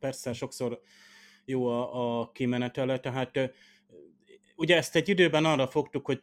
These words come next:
hú, kétezres években elkezdtek masszívan ugye C G I-t használni, és az, az viszont nem volt még annyira időtálló, és akkor, ö, akkor nem volt, ö, például ilyen rebootokat vagy folytásokat, ö, érdemes, tehát amit akkor készítettek, úgymond folytatásként, akkor éreztük, hogy, ö,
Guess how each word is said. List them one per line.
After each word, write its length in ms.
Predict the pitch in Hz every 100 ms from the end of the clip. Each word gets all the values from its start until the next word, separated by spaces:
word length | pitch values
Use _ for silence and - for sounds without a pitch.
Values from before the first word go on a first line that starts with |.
| -
hú, 200 | 160 139
kétezres 580 | 147 143 135 127 123 -
években 380 | 131 120 113 127
elkezdtek 520 | 127 - - 127 -
masszívan 560 | 123 - 131 117 117
ugye 300 | 117 117 110
C 120 | 110 -
G 200 | 139 143
I-t 240 | 127 120
használni, 460 | 127 - 123 117 117
és 200 | 113 127
az, 260 | 117 - -
az 120 | 123
viszont 300 | 123 127 120
nem 140 | 123
volt 200 | 120 117
még 140 | 120 117
annyira 320 | 113 113 110
időtálló, 640 | 113 131 131 139 135 131
és 160 | 117 -
akkor, 420 | 123 - 117 113 _ _ _ _ _ _
ö, 460 | 123 117 113 113 117
akkor 300 | 120 - 123
nem 180 | 123 127
volt, 320 | 131 127 -
ö, 280 | 131 123 123 120
például 280 | 127 123 123
ilyen 200 | 120 117
rebootokat 600 | 117 120 120 117 120 -
vagy 180 | 117
folytásokat, 800 | - 123 - 117 - - 120 -
ö, 320 | 120 117 117 113 _ _ _
érdemes, 1040 | 127 113 120 117 - - - - - - -
tehát 160 | 127
amit 220 | 139 131
akkor 300 | 147 - 151
készítettek, 640 | 123 135 127 131 120 123 123
úgymond 300 | 127 123 120
folytatásként, 680 | 135 123 120 123 - 123 120
akkor 240 | 117 123
éreztük, 460 | 123 120 - 127 -
hogy, 240 | 120 107
ö, 120 | 117